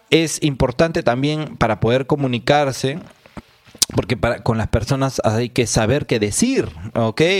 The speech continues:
Muchas veces. Entonces, no es hablar por hablar, sino saber qué decir y cuándo decir las palabras correctas, ¿ok? Y aquí hay otra técnica importante que se llama la técnica de los accesos oculares.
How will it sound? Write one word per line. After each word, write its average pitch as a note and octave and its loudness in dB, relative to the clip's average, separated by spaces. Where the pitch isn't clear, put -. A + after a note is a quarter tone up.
Muchas B2 0
veces. D#3+ -2
Entonces, B2+ 0
no D#3+ 2
es E3 0
hablar C3+ 2
por C#3+ 2
hablar, D#3+ 2
sino D3 0
saber C3 0
qué D3 2
decir A2+ 0
y A#2+ -2
cuándo C#3+ 2
decir A3+ 0
las F3 0
palabras - 0
correctas, A2 0
¿ok? A#2+ 0
Y C#3 4
aquí D#3 0
hay D#3 2
otra C3+ 0
técnica D#3 0
importante B2 0
que A#2 -2
se B2+ 2
llama A#2+ 0
la A2 -2
técnica C3+ 0
de G#2+ 2
los G2+ -2
accesos A2 -2
oculares. G#2 0